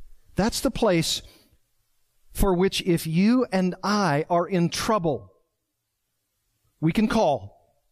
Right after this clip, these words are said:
upon our Heavenly Father. We can connect with Him.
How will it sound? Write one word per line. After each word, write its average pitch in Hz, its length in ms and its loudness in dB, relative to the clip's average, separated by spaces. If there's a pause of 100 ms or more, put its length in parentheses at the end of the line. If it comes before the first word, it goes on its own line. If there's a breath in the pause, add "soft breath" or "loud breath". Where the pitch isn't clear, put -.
(480)
upon 160 280 -2
our 147 100 0
Heavenly 185 320 0
Father. 139 380 -2 (160 loud breath)
We 196 100 2
can 175 240 0
connect 180 560 0
with 220 160 0
Him. 175 400 -2